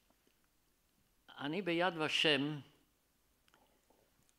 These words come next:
בבית הספר להוראת השואה,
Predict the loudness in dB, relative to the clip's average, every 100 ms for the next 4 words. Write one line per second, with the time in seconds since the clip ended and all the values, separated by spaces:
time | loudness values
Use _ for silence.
0 | -18 -16 -14 -4 -2 0 0 -2 2 0
1 | 2 -4 -6 -6 -2 -2 0 0 -2 -6
2 | -6 -4 -4